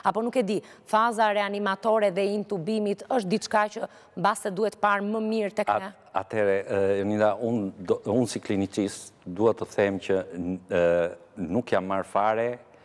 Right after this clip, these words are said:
Speaker 2: me, ë, këtë, k-, këto renditje të vdekshmërisë, por, ë, jam marrë dhe po merrem gjithmonë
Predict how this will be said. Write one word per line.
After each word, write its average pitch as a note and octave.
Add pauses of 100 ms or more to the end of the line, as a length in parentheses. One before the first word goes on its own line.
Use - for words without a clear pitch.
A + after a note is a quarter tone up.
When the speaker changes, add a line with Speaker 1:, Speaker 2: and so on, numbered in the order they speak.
(160)
Speaker 2:
me, G2 (420)
ë, E2+ (240)
këtë, -
k-, - (120)
këto G#2 (200)
renditje G2+ (200)
të F#2+
vdekshmërisë, F#2 (460)
por, G#2+
ë, F2 (540)
jam G2
marrë A2+
dhe F#2+
po F#2+
merrem A2+
gjithmonë G#2